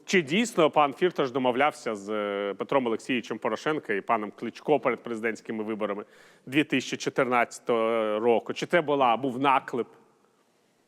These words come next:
Навіщо він говорив в суді, що ми зробили, що хотіли, президента Порошенка обрали, мера Кличка обрали. Ось щоб він це все повторив не в Відні, а в Сполучених Штатах з такою ж упевненістю.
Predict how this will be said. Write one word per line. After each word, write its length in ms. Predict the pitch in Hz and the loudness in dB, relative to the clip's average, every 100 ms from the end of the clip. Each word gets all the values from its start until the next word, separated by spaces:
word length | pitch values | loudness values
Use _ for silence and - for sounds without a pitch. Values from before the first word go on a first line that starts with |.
| _ _ _ _ _ _ _ _ _ _ _ _ _ - 156 | _ _ _ _ _ _ _ _ _ _ _ _ _ -12 -2
Навіщо 480 | 180 180 214 - | 0 2 0 0
він 100 | 147 | 2
говорив 320 | 143 151 160 147 | 4 4 4 2
в 40 | |
суді, 400 | - 190 131 190 | 2 2 2 0
що 220 | - 175 | 0 0
ми 140 | 165 151 | 2 2
зробили, 380 | 147 131 139 123 | 2 2 0 -2
що 160 | 151 | -4
хотіли, 460 | - 147 - 202 175 | -4 -4 0 0 2
президента 560 | 147 123 135 139 123 | 0 -2 0 0 0
Порошенка 640 | - 127 120 135 110 - 113 | -2 -2 0 -2 -4 -2 -2
обрали, 600 | 113 147 190 160 120 110 | 2 4 4 4 0 0
мера 240 | 117 107 | 0 0
Кличка 480 | - 107 - 127 110 | -4 -10 -2 4 4
обрали. 480 | 107 143 185 160 160 - _ _ _ | 6 4 4 0 -8 -16 _ _ _
Ось 160 | 220 220 | 2 4
щоб 160 | 226 | 2
він 180 | 208 233 - - _ - | 2 0 -4 -18 _ 0
це 160 | 226 | 2
все 260 | 202 - 220 | 2 2 2
повторив 560 | 214 - 214 208 208 | 2 2 4 4 4
не 160 | 190 190 | 2 2
в 200 | 160 160 | 0 -2
Відні, 760 | 233 294 269 156 131 117 87 - _ _ _ _ - | 4 4 4 2 0 0 -4 -12 _ _ _ _ 2
а 160 | 220 | 4
в 140 | 277 - | 4 -2
Сполучених 560 | - 285 359 - 311 - | 2 4 6 6 4 4
Штатах 500 | - 127 101 - - _ _ _ _ _ - | 2 0 0 -8 -18 _ _ _ _ _ -12
з 100 | - | 0
такою 360 | 196 214 233 | 0 2 0
ж 100 | 190 | 0
упевненістю. 760 | 214 165 117 95 98 - - | 0 2 0 -4 -12 -14 -18